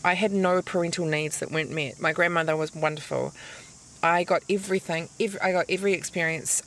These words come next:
I ever put my hand up for. I travelled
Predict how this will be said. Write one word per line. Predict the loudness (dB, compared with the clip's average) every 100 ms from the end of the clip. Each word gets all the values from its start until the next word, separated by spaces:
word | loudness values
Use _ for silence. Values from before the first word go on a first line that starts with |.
| 0
I | 0
ever | 0 -2 2 2 2 0 -6 -8
put | -4
my | -2
hand | -2 -4
up | -6
for. | -4 0 0 2
I | 0
travelled | 0 -2 0 0 0